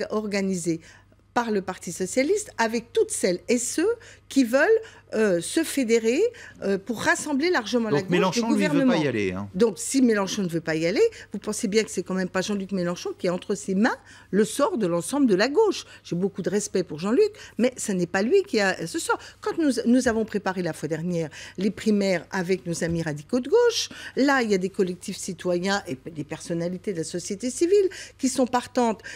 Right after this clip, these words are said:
Speaker 1: Il y a probablement toute une partie des écologistes qui sont partants. Donc ces primaires, on, on fait une... pourquoi pas Pierre Laurent et le Parti communiste si Jean-Luc Mélenchon
Speaker 2: Mais il y a
Speaker 1: refuse ?
Speaker 2: un sacré changement de la part de, de Jean-Christophe Cambadélis. Là, il parlait pas encore comme ça il y a quinze jours.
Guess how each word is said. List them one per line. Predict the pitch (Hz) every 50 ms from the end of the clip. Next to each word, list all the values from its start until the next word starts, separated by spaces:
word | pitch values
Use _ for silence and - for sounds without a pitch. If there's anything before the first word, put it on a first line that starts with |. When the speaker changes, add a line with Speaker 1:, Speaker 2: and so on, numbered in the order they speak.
| - -
Speaker 1:
Il | 220 214
y | 247
a | 240
probablement | - - - 262 220 196 202 185 185 214 240 269 330 339
toute | - - 247 -
une | 254 240 220
partie | 220 208 - - - 220
des | 190 185 190
écologistes | 202 196 - 214 202 202 220 214 262 330 - -
qui | - 247
sont | - - 233
partants. | 214 - 226 - - - 226 220 214 196 - - - - - - -
Donc | 160 220 220 208 -
ces | - - - 247
primaires, | - - - 226 220 220 208 208 196 180 165 - - - - - -
on, | 233 240 247 240 247
on | 220 220 214
fait | - - -
une... | 202 202 190
pourquoi | - - - - - - 214 196
pas | - 190 185
Pierre | - - 180 170 175
Laurent | 170 170 170 175
et | 160 156
le |
Parti | 151 165 - - - 156
communiste | - 233 285 427 508 523 508 -
si | - 202
Jean-Luc | 180 190 180 175 175 -
Mélenchon | 175 165 165 175 170 - 165 151 151
Speaker 2:
Mais | 131
il | 139 135
y | 151
a | 143
Speaker 1:
refuse ? | 135 127
Speaker 2:
un | -
sacré | 165 151 - - 135
changement | - - - 117 107 113 135 156 131
de | 95
la | 90 90
part | - 123 113 101
de, | 92 92 87 85
de | 85 90 90 90
Jean-Christophe | - 98 87 - - 95 - - 85 -
Cambadélis. | - 82 78 78 90 117 190 208 240 233 220 - - 117
Là, | 101
il | 92
parlait | 85 87 80 80 82 80
pas | - 104 104
encore | 87 78 - 82 -
comme | - 92 85 -
ça | - 147
il | 135 92
y |
a | 80
quinze | - 120 139 156 165
jours. | 214 240 262 262 233 165